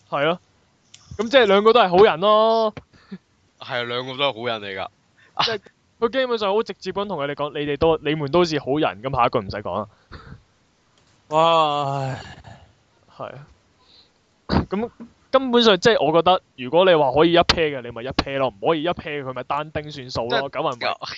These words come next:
Speaker 2: 有
Speaker 1: 話一個人生，一個人生活很快樂啊！暫時，暫時自己冷靜下，
Speaker 2: 我
Speaker 1: 我覺得 OK 咯。
Speaker 2: 我記得以前係有 ending 係有試過，又係咁樣，但係，誒，就，即係又係同謝家永一模一樣，但係係，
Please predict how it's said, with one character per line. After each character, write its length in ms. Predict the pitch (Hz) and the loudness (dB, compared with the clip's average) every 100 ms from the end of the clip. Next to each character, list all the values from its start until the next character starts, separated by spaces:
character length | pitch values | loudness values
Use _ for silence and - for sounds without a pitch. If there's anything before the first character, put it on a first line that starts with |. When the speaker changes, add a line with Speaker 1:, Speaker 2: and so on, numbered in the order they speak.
| - - | -16 -6
Speaker 2:
有 60 | 175 | 0
Speaker 1:
話 80 | 175 | 2
一 80 | 226 | 2
個 160 | 196 | 2
人 180 | 160 131 | -2 -4
生， 160 | 202 185 | -6 0
一 100 | 233 | 0
個 180 | 196 175 | 4 2
人 140 | 135 | 0
生 160 | 202 196 | -2 2
活 100 | 160 | 2
很 180 | 151 180 | 0 -2
快 220 | 170 143 | -2 0
樂 140 | 139 | 0
啊！ 100 | 139 | 0
暫 240 | 143 127 - | -2 -8 -10
時， 140 | 117 | -12
暫 240 | - 139 139 | -8 -6 -6
時 80 | - | -10
自 80 | 135 | -8
己 20 | 170 | -4
冷 160 | 175 135 | -4 -4
靜 180 | 143 131 | -8 -12
下， 100 | 123 131 | -4 0
Speaker 2:
我 40 | |
Speaker 1:
我 60 | 143 | 0
覺 80 | 156 | -2
得 60 | |
OK 420 | 151 160 - 151 151 | -4 -4 -6 -6 -4
咯。 460 | 156 151 147 147 - | -2 -2 -2 -4 -8
Speaker 2:
我 100 | 151 | -6
記 100 | 170 | 0
得 100 | 196 | 0
以 140 | 156 147 | 0 -4
前 180 | 139 | -4
係 120 | 120 120 | -2 -2
有 80 | 131 | 0
ending 360 | 147 151 135 | -2 -4 -4
係 120 | 139 123 | -2 -4
有 120 | 110 | -4
試 220 | 113 - - | -6 -6 -4
過， 120 | 117 | -4
又 60 | 113 | -4
係 100 | 107 | -4
咁 140 | 113 | -8
樣， 140 | 123 131 | -8 -4
但 120 | 117 | -4
係， 240 | 101 107 101 _ _ | -4 -8 -12 _ _
誒， 240 | 135 104 | -6 -6
就， 240 | - 135 135 | -4 -4 -2
即 80 | 180 | -2
係 20 | |
又 100 | 160 | 2
係 120 | 123 123 | 2 2
同 140 | 110 | -2
謝 180 | 101 120 | -2 -2
家 120 | 135 | -2
永 120 | 135 | -4
一 60 | 127 | -8
模 200 | 120 104 | -6 -4
一 60 | |
樣， 100 | 117 104 | -4 -2
但 160 | 104 | -2
係 200 | 110 107 104 | -2 -6 -8
係， 340 | - 110 104 | -6 -8 -8